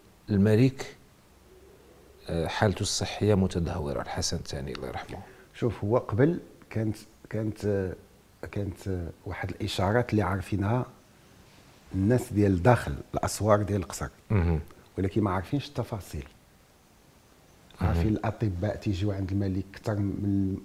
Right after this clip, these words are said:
Speaker 2: كتر من قبل، عارفين بأنه عنده واحد الأدوية كتر من قبل،
Speaker 1: مهم.
Speaker 2: عارفوا هو، هو أولا الحسن الثاني ما كانش تينعس في الليل. هادي، هادي، هادي عنده واحد ال-، المشكلة كان تيعاني منها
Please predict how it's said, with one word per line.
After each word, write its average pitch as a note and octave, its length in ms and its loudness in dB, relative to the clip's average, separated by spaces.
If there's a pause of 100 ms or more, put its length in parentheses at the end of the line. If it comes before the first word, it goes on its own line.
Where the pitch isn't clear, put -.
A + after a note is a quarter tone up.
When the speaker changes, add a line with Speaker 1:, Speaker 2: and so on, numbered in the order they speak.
(160)
Speaker 2:
كتر - 200 -4
من G#2+ 220 0
قبل، A2 320 0 (960)
عارفين G#2+ 420 2
بأنه G#2+ 500 4
عنده G#2+ 240 4
واحد G2+ 220 2
الأدوية G#2+ 600 4
كتر G#2+ 320 2
من A2 160 4
قبل، A2 280 4 (320)
Speaker 1:
مهم. E2+ 280 2 (340)
Speaker 2:
عارفوا G#2+ 500 2
هو، A2+ 400 6
هو G#2+ 160 2
أولا B2 280 4
الحسن A#2 400 0
الثاني A#2 280 2
ما A#2+ 80 4
كانش C3 220 -2
تينعس F#2 400 -2
في - 40 -16
الليل. - 300 -12 (1040)
هادي، G#2+ 400 0 (120)
هادي، G2 480 -2
هادي G2 300 -4
عنده G#2 260 -2
واحد G2+ 320 -4
ال-، G2 220 0 (480)
المشكلة G#2+ 560 0
كان G#2 220 -4
تيعاني A2+ 440 4
منها E2+ 340 0